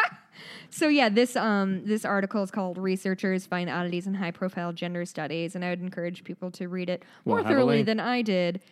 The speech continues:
Speaker 2: Done.
Speaker 1: Um, 'cause what I did was listen to two people talk about it and regurgitate it. It's
Speaker 2: I
Speaker 1: not,
Speaker 2: like it.
Speaker 1: like, the most responsible journalism I've ever done, but I thought
Speaker 2: Better
Speaker 1: people
Speaker 2: than
Speaker 1: would
Speaker 2: this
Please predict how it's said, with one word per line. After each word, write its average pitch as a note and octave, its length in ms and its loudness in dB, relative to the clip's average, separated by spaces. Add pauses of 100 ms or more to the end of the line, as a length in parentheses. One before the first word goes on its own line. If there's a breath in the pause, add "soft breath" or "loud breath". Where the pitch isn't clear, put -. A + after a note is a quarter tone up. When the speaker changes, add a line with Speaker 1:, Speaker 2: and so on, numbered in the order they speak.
(160 soft breath)
Speaker 2:
Done. A2+ 460 2
Speaker 1:
Um, F3+ 560 2
'cause G3+ 240 0
what G3 240 2
I F#3 100 0
did F3+ 200 -2
was F3 140 -8
listen F3+ 260 -6
to F#3 140 -12
two F#3 120 -6
people E3 160 -10
talk E3+ 180 -6
about D#3+ 200 -4
it - 20 -6
and F3 420 -6
regurgitate F#3 720 -2
it. B3 220 2
It's B3 160 -4
Speaker 2:
I - 20 -2
Speaker 1:
not, F4 160 2
Speaker 2:
like A3+ 220 0
it. A3 120 -2
Speaker 1:
like, C4+ 220 0
the B3 60 0
most G#3 200 0
responsible G3 800 -2
journalism A3 460 -2
I've A#3 80 0
ever A3+ 140 -2
done, A#3 180 0
but A3 100 0
I F#3 60 0
thought D#3+ 200 -4
Speaker 2:
Better C3+ 180 4
Speaker 1:
people D3+ 140 6
Speaker 2:
than D#3 120 8
Speaker 1:
would F#3+ 80 8
Speaker 2:
this A3 60 8